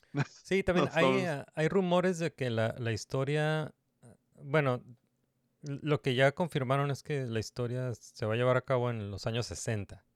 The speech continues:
Speaker 1: Sesentas, ajá.
Speaker 2: Pero los rumores dicen que la historia se va a llevar a cabo en, como, por lo menos en dos, dos tiempos.
Speaker 1: Mm.
Speaker 2: Entonces, eh,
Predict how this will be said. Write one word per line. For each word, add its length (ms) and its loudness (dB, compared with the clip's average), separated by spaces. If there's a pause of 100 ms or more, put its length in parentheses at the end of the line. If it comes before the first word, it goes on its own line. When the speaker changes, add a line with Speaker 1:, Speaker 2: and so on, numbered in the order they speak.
Speaker 1:
Sesentas, 600 -2
ajá. 240 -4
Speaker 2:
Pero 380 2
los 220 0
rumores 480 0
dicen 300 -6
que 420 -4
la 120 -6
historia 280 -4
se 100 -4
va 100 2
a 20 2
llevar 240 2
a 80 0
cabo 320 -4
en, 280 -8 (580)
como, 320 -8
por 180 0
lo 60 2
menos 320 -2
en 260 -4
dos, 720 -4
dos 260 0
tiempos. 680 -4 (640)
Speaker 1:
Mm. 260 -2 (1080)
Speaker 2:
Entonces, 760 -6
eh, 380 -4